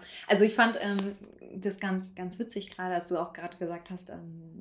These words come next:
mit der Kosmetik, dass du so viele Lippenstifte be-, besitzt. Das ist auch total witzig, dass, ähm, ich beispielsweise, ähm, das allererste Mal mit zwanzig Jahren mich so richtig geschminkt habe. Also mit zwanzig Jahren hatte ich so das erste Mal so eine Foundation aufgetragen und, ähm, so richtig Lippenstift und,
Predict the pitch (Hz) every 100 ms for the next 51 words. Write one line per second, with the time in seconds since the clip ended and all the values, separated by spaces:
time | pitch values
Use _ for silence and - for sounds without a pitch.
0 | - 175 170 - - 185 226 240 196 233
1 | 240 185 180 175 175 175 202 202 - 185
2 | 180 175 180 185 175 208 - - - -
3 | - - 208 190 - 185 - 370 - -
4 | 175 170 170 185 - 240 254 - 190 185
5 | - 175 180 175 180 - 247 262 - 185
6 | 185 180 - 151 156 160 170 214 311 -
7 | _ _ _ _ _ - 180 175 170 -
8 | - 202 269 208 202 196 185 180 175 -
9 | 170 185 190 190 175 170 170 165 - 170
10 | 175 170 - - 185 185 185 - 165 160
11 | 165 - 170 165 170 175 175 196 185 202
12 | 196 180 170 180 180 175 175 - 170 165
13 | - 175 - 165 160 160 160 - 180 175
14 | 143 175 180 180 175 180 151 165 - 196
15 | - 170 170 170 170 165 165 165 165 -
16 | - 165 175 180 185 202 202 202 - 185
17 | 180 180 170 170 175